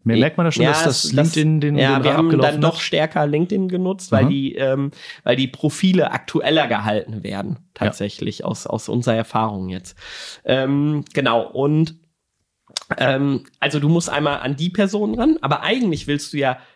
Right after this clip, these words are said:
Speaker 2: das Unternehmen, was damals da war, ja, da sitzt ja jetzt eine neue Po-, äh, Person auf dem Posten. Die willst du eigentlich ja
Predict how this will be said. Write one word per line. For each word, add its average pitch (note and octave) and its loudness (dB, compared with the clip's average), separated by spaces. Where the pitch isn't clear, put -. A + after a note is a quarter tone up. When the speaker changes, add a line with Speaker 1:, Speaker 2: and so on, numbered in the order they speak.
Speaker 2:
das - -4
Unternehmen, D#3 0
was A2+ -6
damals C3+ -4
da G3+ 0
war, G2 -6
ja, C3+ 0
da E3 0
sitzt E3 -2
ja E3+ 2
jetzt C#3 -2
eine C#3 2
neue D#3+ 2
Po-, - -4
äh, G#2+ 0
Person C#3+ 2
auf - 0
dem A#2+ -2
Posten. F3+ -6
Die B2+ -2
willst G3 2
du G3+ 2
eigentlich F3+ -2
ja D3+ -2